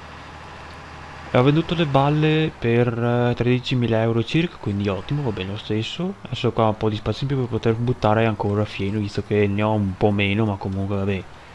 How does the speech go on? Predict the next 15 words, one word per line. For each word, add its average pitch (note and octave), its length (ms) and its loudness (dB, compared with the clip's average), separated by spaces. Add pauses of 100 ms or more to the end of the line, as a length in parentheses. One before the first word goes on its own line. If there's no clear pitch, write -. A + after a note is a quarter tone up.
(140)
tanto G2+ 240 0
per G2 140 0
quello A2 240 6
che - 100 -2
mi G#2+ 120 4
serve A2+ 220 2
adesso G#2+ 800 4
sono G#2 280 -2
più G2+ 180 -2
che - 120 -4
a F#2 80 -4
posto. - 600 -8 (720)
Ok, G2+ 420 -2 (100)
boh, F#2 120 -6 (100)
perfetto. C#3+ 640 -2